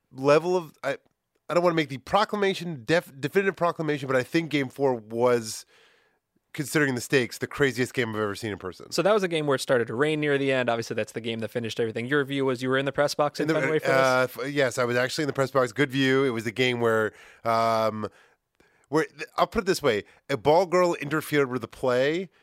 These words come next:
Speaker 1: and it was, like, only, like, and it, like, a runner had to, there was, like, a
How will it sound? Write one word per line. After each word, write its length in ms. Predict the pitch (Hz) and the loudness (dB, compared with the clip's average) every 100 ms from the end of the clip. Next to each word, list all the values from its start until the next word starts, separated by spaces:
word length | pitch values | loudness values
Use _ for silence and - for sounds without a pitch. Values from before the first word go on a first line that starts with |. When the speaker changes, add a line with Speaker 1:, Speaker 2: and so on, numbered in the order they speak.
| _ _ | _ _
Speaker 1:
and 120 | 131 | -4
it 40 | 131 | -2
was, 140 | 135 | 0
like, 240 | 123 117 - | 0 0 -6
only, 240 | - 147 139 | -2 2 4
like, 420 | 127 117 - - - | 2 0 -4 -18 -4
and 80 | 135 | -2
it, 120 | 127 | 0
like, 120 | 117 | 0
a 60 | 117 | 2
runner 240 | 135 139 | 4 4
had 160 | 131 127 | 2 -2
to, 120 | 120 | -2
there 120 | 127 | -2
was, 80 | 123 | -2
like, 120 | 123 | -2
a 180 | 131 | -4